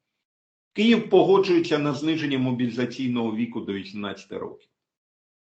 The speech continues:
Які мінуси? Як ви слушно зауважили, питання досить дискусійне в українському суспільстві, правильно?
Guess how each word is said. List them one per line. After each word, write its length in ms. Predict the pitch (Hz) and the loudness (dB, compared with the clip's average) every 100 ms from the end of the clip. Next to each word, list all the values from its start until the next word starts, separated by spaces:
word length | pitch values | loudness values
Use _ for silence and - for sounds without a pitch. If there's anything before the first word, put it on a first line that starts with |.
| _ _ _ _ | _ _ _ _
Які 340 | 104 135 196 | -2 -2 -2
мінуси? 600 | 190 123 90 85 - - _ _ _ _ _ _ _ _ _ _ _ _ | -2 -2 -4 -12 -18 -20 _ _ _ _ _ _ _ _ _ _ _ _
Як 200 | 113 156 | -2 2
ви 80 | 202 | 2
слушно 440 | 196 220 208 202 170 | 2 -4 -4 -4 0
зауважили, 580 | 185 190 208 180 170 | 4 6 4 4 2
питання 500 | 165 170 165 175 160 | 2 0 -2 -4 -2
досить 680 | 143 131 156 156 143 123 - - 107 107 | -2 0 0 0 -6 -8 -14 -12 -12 -2
дискусійне 960 | 147 156 - 143 131 190 185 170 160 156 - - | 0 0 -2 -6 -6 -8 -6 0 0 -2 -10 -16
в 180 | - 117 | -8 -8
українському 640 | 127 135 143 135 131 123 | -2 -2 -2 -6 -4 -4
суспільстві, 680 | - 120 113 101 92 - 95 | -4 -10 -10 -16 -16 -16 -16
правильно? 480 | - 143 151 90 | -4 -2 -2 -6